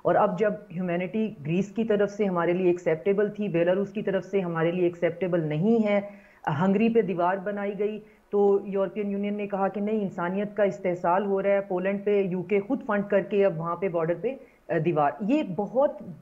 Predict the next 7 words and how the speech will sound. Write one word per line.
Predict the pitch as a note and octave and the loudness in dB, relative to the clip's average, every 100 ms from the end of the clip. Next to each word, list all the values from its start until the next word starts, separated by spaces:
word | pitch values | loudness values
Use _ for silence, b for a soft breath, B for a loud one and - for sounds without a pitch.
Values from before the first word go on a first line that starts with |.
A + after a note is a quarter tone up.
| - | 0
बड़ा | G3+ A#3 C#4 | 2 4 2
डायनामिक्स | A3 G3+ F#3 E3+ F3 E3+ - | 0 -2 -4 -6 -8 -8 -8
है | F#3 G#3 | -8 -6
कि | A3+ A3+ A3+ B B _ C4+ | -4 -6 -6 B B _ 0
ईयू | C#4 D4 C4 B3+ C#4+ | 4 4 2 2 2
जो | A3+ B3 | 2 0
है, | D#3+ C#3+ C#3 b | 2 0 -2 b